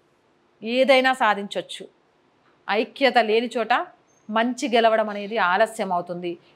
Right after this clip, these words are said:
ఇకనైనా తెలివిగా వ్యవహరిద్దాం, ఐక్యతగా ఉందాం. ఇలాంటి మ్-, more వీడియోస్ కోసం మన ఛానల్ వెంటనే సబ్స్క్రైబ్ చేయండి. ఈ వీడియో నచ్చిందా? లైక్ చేయండి, షేర్ చేయండి. ఇలాంటి సంఘటనలు మీ చుట్టుపక్కల ఎక్కడైనా జరిగినా కామెంట్ సెక్షన్లో తెలియజేయండి. చాలామంది వీడియోస్ చూస్తున్నారు,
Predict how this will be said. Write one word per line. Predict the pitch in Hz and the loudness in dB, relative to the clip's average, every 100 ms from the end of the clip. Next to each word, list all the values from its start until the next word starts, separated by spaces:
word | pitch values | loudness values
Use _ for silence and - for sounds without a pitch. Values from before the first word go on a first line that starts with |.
| - | -14
ఇకనైనా | 220 277 269 247 233 247 | 0 2 4 2 0 -2
తెలివిగా | 240 214 226 233 | -2 -2 2 2
వ్యవహరిద్దాం, | 208 202 202 202 175 220 226 | 2 0 -2 -4 -2 0 0
ఐక్యతగా | 208 214 254 226 214 190 | -4 -2 0 0 2 0
ఉందాం. | 180 190 190 180 - _ _ _ _ _ | 0 0 0 0 -8 _ _ _ _ _
ఇలాంటి | 262 285 302 | 2 4 4
మ్-, | 277 247 233 233 202 - | 0 -4 -6 -8 -12 -8
more | 214 269 370 | 2 6 6
వీడియోస్ | 330 285 277 | 4 2 0
కోసం | 254 262 | -2 0
మన | 240 | -2
ఛానల్ | 226 226 208 | 2 0 0
వెంటనే | 196 185 214 | -6 -8 -8
సబ్స్క్రైబ్ | 359 254 - 185 170 | -2 -2 -2 -8 -4
చేయండి. | 180 147 - _ _ - | -4 -4 -8 _ _ -8
ఈ | |
వీడియో | 202 214 | 0 2
నచ్చిందా? | 220 220 220 370 | 2 -2 -2 0
లైక్ | 392 202 196 | 2 0 -2
చేయండి, | 208 208 | -8 -6
షేర్ | 220 208 202 | -6 -6 -4
చేయండి. | 208 208 311 - - _ _ _ _ _ _ _ | -4 -2 -2 -4 -10 _ _ _ _ _ _ _
ఇలాంటి | 302 339 359 349 | 0 2 2 2
సంఘటనలు | 302 294 302 277 | 2 4 2 0
మీ | 262 | -2
చుట్టుపక్కల | 254 254 247 247 | -4 -4 -2 0
ఎక్కడైనా | 233 220 208 | 0 0 -2
జరిగినా | 202 196 269 | -4 -4 -4
కామెంట్ | - 208 202 | -2 -4 -6
సెక్షన్లో | 190 190 220 | -12 -6 -4
తెలియజేయండి. | 262 180 170 151 135 - _ - | -2 -2 -4 -10 -14 -20 _ 0
చాలామంది | 233 262 240 | 2 2 -2
వీడియోస్ | 233 220 220 220 | -4 -4 -4 -4
చూస్తున్నారు, | 220 - 208 196 254 | -10 -10 -6 -4 -4